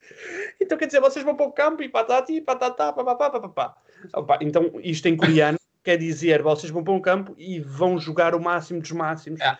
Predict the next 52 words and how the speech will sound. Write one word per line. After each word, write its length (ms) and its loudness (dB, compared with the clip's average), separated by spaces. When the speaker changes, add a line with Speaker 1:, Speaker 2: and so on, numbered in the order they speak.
Speaker 2:
pois, 200 2
porque 220 -8
ele 80 2
só 120 0
falou 280 0
para 100 0
o, 340 2
para 200 -8
um 120 2
dos 120 0
jogadores, 640 0
que 80 2
é 80 2
coreano. 580 0
<laughs> 340 -2
Speaker 1:
E 80 0
ele 100 6
percebeu 280 -6
completamente, 520 0
os 60 -10
outros 180 -4
jogadores 260 0
continuaram 360 0
a 20 -2
jogar 220 2
igual, 340 2
muito 480 2
a 60 4
mal. 260 -2
Speaker 2:
<laughs> 220 -2
Speaker 1:
E 100 2
o 40 -8
outro 140 -6
jogador 200 4
marcou 240 2
três 300 2
golos, 260 2
fez 180 -8
um 140 0
hat-trick 380 -2
e 40 -6
ganhou 220 0
o 20 -4
jogo. 320 -4
E 60 -12
foi 180 0
assim 240 -2
que 60 -10
o 40 -12
Tottenham 480 0
se 120 -16
foi, 260 0